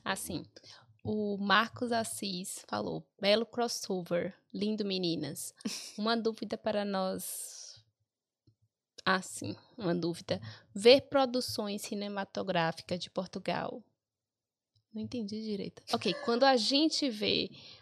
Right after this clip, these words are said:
Speaker 1: uma produção, a gente acha estranho o sotaque de Portugal. Vocês sentem essa diferença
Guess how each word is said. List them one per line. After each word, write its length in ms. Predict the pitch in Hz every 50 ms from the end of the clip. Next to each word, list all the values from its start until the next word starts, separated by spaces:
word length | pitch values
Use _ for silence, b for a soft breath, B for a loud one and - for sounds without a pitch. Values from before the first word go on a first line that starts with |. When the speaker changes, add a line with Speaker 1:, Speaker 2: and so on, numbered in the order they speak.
| B B -
Speaker 1:
uma 220 | 180 185 175 175
produção, 880 | - 190 180 180 - 180 - - - 214 196 208 214 214 208 208 - - - _ _
a 140 | - 202 196
gente 280 | 202 208 220 214 - 233
acha 200 | 226 220 - -
estranho 520 | 247 - - - - 214 202 202 214 233 233
o 20 |
sotaque 500 | - - 247 - - 220 202 196 - -
de 120 | 202 - -
Portugal. 680 | - 220 208 - - 233 214 214 208 196 - - 190 - b b b b b b b -
Vocês 380 | 214 214 220 - 277 285 285 -
sentem 420 | - 269 262 269 262 - 240 226
essa 160 | 220 220 - 208
diferença 800 | - - - - 196 196 185 190 202 196 196 - - 180 165